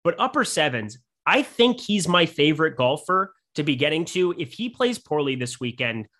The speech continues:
I'm gonna be in a lot of trouble. I'm gonna, of course, land on Maverick McNeely 'cause he is my boy. This is going to be, those are gonna be two guys that I am really,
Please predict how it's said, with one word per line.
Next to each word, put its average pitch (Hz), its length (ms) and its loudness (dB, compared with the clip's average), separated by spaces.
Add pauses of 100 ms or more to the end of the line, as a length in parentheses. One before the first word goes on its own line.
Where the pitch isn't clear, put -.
(140)
I'm 185 160 4
gonna 247 140 4
be 190 140 0
in 180 80 4
a 143 40 4
lot 127 280 4
of 127 80 -4
trouble. 135 480 -4 (120)
I'm 147 140 0
gonna, 202 160 2
of 160 200 -6
course, 175 340 -4
land 151 180 0
on 135 100 0
Maverick 127 340 -2
McNeely 123 400 -6
'cause 120 140 -10
he 143 140 -6
is 123 140 -6
my 117 220 0
boy. 123 440 -2 (320)
This 247 220 0
is 277 80 -4
going 247 220 2
to 165 40 -8
be, 180 340 -4
those 208 220 0
are 285 60 -2
gonna 262 120 -2
be 208 120 -2
two - 220 -6
guys 156 260 0
that 151 100 0
I 147 60 2
am 117 260 -4
really, 147 480 -4